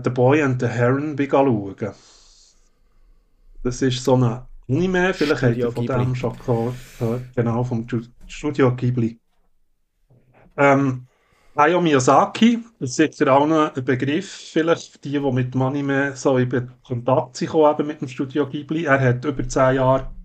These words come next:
Speaker 1: keine Filme mehr gemacht gehabt, keine Animes.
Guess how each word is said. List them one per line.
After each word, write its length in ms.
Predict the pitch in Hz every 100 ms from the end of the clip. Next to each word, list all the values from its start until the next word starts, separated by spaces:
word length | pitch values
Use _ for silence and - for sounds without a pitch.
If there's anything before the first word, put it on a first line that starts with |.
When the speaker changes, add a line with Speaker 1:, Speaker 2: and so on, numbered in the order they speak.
| - - - - - - - - -
Speaker 1:
keine 280 | 147 165
Filme 420 | 170 175 170 175 170
mehr 140 | 175
gemacht 460 | 165 175 156 - -
gehabt, 360 | 170 165 190
keine 280 | - 127 139
Animes. 540 | 135 151 147 151 151